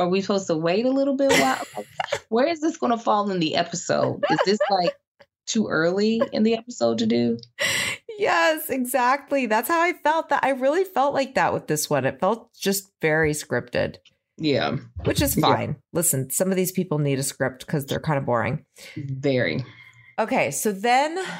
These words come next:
Speaker 2: uh, let's see. So the guys go off and they're disgruntled and they're like, "Dude, rules, play fair, man. Can't just do that." Um, and Claire's like, "Thanks for coming.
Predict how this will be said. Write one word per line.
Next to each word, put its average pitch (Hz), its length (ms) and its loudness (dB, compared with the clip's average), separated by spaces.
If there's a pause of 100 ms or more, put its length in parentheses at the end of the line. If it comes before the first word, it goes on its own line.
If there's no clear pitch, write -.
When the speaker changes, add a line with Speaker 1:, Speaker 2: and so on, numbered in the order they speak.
(320)
Speaker 2:
uh, 214 260 2
let's 214 200 -4
see. - 180 0
So - 140 -4
the 185 100 0
guys 202 320 2
go 247 160 -2
off 170 320 2
and 175 100 -4
they're 165 120 0
disgruntled 156 840 -2
and 151 120 -2
they're 139 140 0
like, 139 360 -2
"Dude, 202 360 0
rules, 180 440 0
play 202 220 -2
fair, 202 300 0
man. 151 280 0
Can't 185 220 -2
just 214 200 -4
do 170 160 0
that." 110 340 2 (480)
Um, 156 480 2
and 170 160 -2
Claire's 190 340 2
like, 175 220 0
"Thanks 226 220 -2
for 311 100 -4
coming. 277 800 0